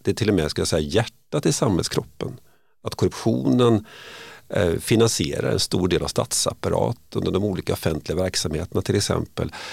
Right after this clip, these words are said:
Eh, att, att, att mycket som görs, eh, när, när, när man, man, man, man fattar beslut eller, eller utför det som vi i Sverige skulle liksom uppfatta här som bara vanliga liksom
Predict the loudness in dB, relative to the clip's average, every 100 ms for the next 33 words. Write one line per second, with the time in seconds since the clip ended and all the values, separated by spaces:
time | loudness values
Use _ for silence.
0 | -16 -8 -2 0 0 -2 -4 -8 -18 -12
1 | -8 -6 -4 -4 -6 -6 0 0 2 2
2 | 4 4 4 4 2 0 -2 -6 -20 _
3 | _ -14 -8 -6 -4 -4 -4 -6 -4 -2
4 | 2 2 2 4 4 4 2 2 2 2
5 | 2 2 2 2 0 0 0 0 0 -2
6 | -2 0 2 0 -2 0 0 0 0 2
7 | 2 0 -4 0 0 0 0 0 0 0
8 | 2 2 0 -2 -2 -2 -2 -2 -4 -8
9 | -4 -4 -4 -8 -18 _ -6 0 2 4
10 | 2 0 0 0 0 -2 -2 -4 -2 -4
11 | -6 -8 -8